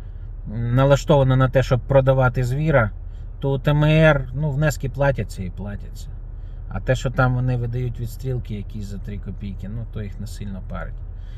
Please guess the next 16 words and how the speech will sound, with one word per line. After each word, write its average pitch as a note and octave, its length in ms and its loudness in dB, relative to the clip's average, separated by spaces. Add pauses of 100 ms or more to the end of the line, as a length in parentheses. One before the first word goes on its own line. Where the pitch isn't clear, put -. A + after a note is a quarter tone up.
(380)
Ну, C4 100 8
не C#4 60 8
знаю, E3 240 2
моя A3 300 4
особиста F#3 480 2
думка, D#3+ 600 2 (540)
е, A#2 40 -4
що D#3+ 360 -2
У C#3+ 180 -8
Т D#3 120 -2
М D3+ 120 2
Р F3 220 6
себе C#3 320 -2
дискредитувала B2 840 -4
давно, C#3+ 500 0 (640)
і, B2+ 640 -2